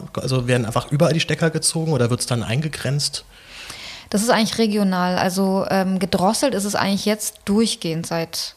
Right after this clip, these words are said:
Speaker 2: äh, Mitte September. Ähm, und komplett abgeschaltet, das hat es zweitausendneunzehn mal gemacht, im November. Da gab es, äh, die letzten sehr, sehr großen Proteste, die bis dahin größten Proteste in der Geschichte der Islamischen Republik. Und da hat es wirklich komplett abgeschaltet tagelang und in dieser Zeit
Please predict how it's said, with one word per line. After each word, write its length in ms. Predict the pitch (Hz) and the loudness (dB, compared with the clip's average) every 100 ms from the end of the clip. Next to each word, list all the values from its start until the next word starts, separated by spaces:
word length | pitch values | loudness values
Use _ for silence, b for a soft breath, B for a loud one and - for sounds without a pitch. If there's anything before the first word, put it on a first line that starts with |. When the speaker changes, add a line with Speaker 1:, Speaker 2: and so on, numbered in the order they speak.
| - | -4
Speaker 2:
äh, 120 | 180 | -2
Mitte 240 | 180 - | 0 -2
September. 600 | 175 170 175 170 180 226 262 - _ _ | -6 -6 -4 -2 0 -2 -4 -12 _ _
Ähm, 580 | - 185 180 180 180 180 - | -4 -2 0 0 0 -2 -2
und 140 | 175 | 0
komplett 400 | 202 180 214 - | 2 4 2 0
abgeschaltet, 760 | 202 - 220 220 220 214 214 - B B | -2 0 -2 2 0 0 -6 -6 B B
das 140 | - 202 | -2 0
hat 140 | 202 | 0
es 80 | - | 0
zweitausendneunzehn 840 | 190 185 190 180 180 196 226 240 | 0 0 0 0 2 0 2 2
mal 200 | 226 220 | 2 2
gemacht, 360 | 220 240 247 208 | 0 0 -2 0
im 100 | 196 | 0
November. 580 | 185 185 220 240 247 - B B B B - | 2 2 2 2 -2 -6 B B B B -4
Da 100 | 185 | -2
gab 300 | 185 185 185 | 2 2 0
es, 320 | 185 - - | -4 -4 -2
äh, 160 | 196 180 | -2 0
die 80 | 180 | 0
letzten 640 | 190 208 - 233 226 220 - - _ 185 | 0 0 0 2 2 0 -8 -20 _ -2
sehr, 220 | 175 220 | 2 4
sehr 120 | 233 | 2
großen 300 | - 220 226 | 0 0 0
Proteste, 520 | - 208 226 220 - | -2 -2 -2 -2 -2
die 100 | 196 | -2
bis 160 | 175 - | -2 0
dahin 220 | 185 190 | 0 0
größten 320 | 175 220 - | 0 -2 -2
Proteste 480 | 220 214 226 220 - | -4 -2 -2 -4 -2
in 100 | 190 | -2
der 100 | 208 | -2
Geschichte 360 | 202 - 214 - | -2 -4 -4 -4
der 80 | 208 | -4
Islamischen 380 | - 196 - | -2 -2 -2
Republik. 440 | 196 196 190 196 196 B B B B - | -4 -2 0 0 -2 B B B B -4
Und 180 | 196 185 | 0 4
da 100 | 190 | 4
hat 100 | 202 | 2
es 120 | 190 | 0
wirklich 220 | 202 202 | 0 -2
komplett 380 | - 185 220 214 | 0 0 2 0
abgeschaltet 520 | - - - 196 185 | -4 -4 -2 -2 -4
tagelang 500 | - 190 185 190 185 | -4 -4 -2 -2 -2
und 120 | 185 180 | -2 -2
in 120 | 180 | 2
dieser 300 | 202 196 190 | 2 2 -2
Zeit 580 | - 180 180 - - | -2 0 0 -4 -8